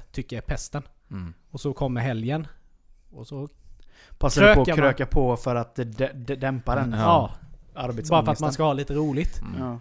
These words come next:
Speaker 1: Men det är klart att du hade en jävligt rolig helg.
Speaker 2: Mm.
Speaker 1: Men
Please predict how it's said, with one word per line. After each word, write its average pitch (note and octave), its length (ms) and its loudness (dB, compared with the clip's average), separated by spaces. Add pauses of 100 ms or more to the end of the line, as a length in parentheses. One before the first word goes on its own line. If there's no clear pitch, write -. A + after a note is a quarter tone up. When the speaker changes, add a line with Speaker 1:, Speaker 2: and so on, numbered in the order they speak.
Speaker 1:
Men D3+ 280 -2 (380)
det D3 80 -2
är D3+ 40 -2
klart F3 240 4
att C#3 100 -6
du D3 80 0
hade D#3 180 2
en D3 60 0
jävligt D3 300 2
rolig D#3+ 260 2
helg. C3+ 400 -4 (100)
Speaker 2:
Mm. F2+ 240 -10 (240)
Speaker 1:
Men C#3 440 -6